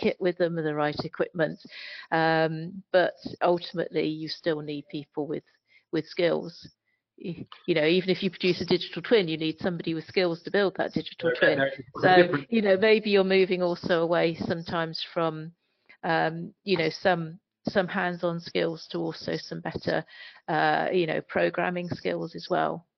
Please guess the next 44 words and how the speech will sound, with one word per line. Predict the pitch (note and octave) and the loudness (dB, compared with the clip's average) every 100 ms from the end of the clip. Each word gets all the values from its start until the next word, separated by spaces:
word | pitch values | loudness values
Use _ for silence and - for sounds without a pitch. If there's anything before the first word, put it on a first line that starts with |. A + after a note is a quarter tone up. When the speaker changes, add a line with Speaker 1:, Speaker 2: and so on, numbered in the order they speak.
| _ | _
Speaker 1:
'Cause, | - D3+ D3 - | -4 -4 -6 -10
you | F3 F3 D#3+ | -4 -4 -2
know, | E3+ | -2
when | D#3+ D#3+ | -2 -2
you | E3 | -4
talk | - E3 - | -2 -2 -4
to | - | -10
cold | - D#3+ D#3 | -4 -4 -4
stores | - E3 D#3 | -6 -6 -6
that | - | -4
run | E3+ D#3 | -2 -2
automated | D#3+ - E3+ D#3+ F3+ | -4 -4 -4 -4 -4
systems, | G3 - - E3+ E3+ - - - - | -2 -2 -2 -2 -4 -10 -18 -18 -4
you | G3+ | 2
know, | E3+ D3+ | 4 4
they're, | D3 D#3 | 4 2
they're | D#3+ D#3 | 2 0
saying | - E3 D#3 D#3 | 0 -4 -4 -6
that | - | -8
perhaps | - D#3+ - | -6 -6 -8
the | E3+ | -6
jobs | E3 D#3 | -4 -4
of | - | -10
the | - | -8
future | F#3 - - D#3 | -8 -6 -6 -6
are | |
more | D#3 E3 | -6 -4
programming, | G#3 G3 E3 D3+ D#3 D#3+ E3 _ - | 0 2 2 -2 -4 -10 -14 _ -12
you | D3+ E3 | -8 -6
know, | D#3+ | -6
skills | - F3 D#3 E3 | -4 -2 -2 -4
to | - | -12
be | - | -4
able | D#3 D3+ E3 | -2 -2 -6
to | E3 D#3+ D3 - - - | -8 -4 -4 -6 -18 -8
operate | - - D#3+ D3+ - | -8 -2 0 2 2
that | D#3+ - | -2 -4
store | - E3 D#3 D#3 | -4 0 2 2
and, | D#3 D3+ F3 | 0 -2 -4
and, | E3 - | -4 -2
and | D#3 D3+ | -4 -4
manage | D3 D#3 D3+ | -4 -6 -4
it. | D#3 - - - _ _ _ _ | -4 -4 -8 -10 _ _ _ _
But | F3 E3+ | 2 4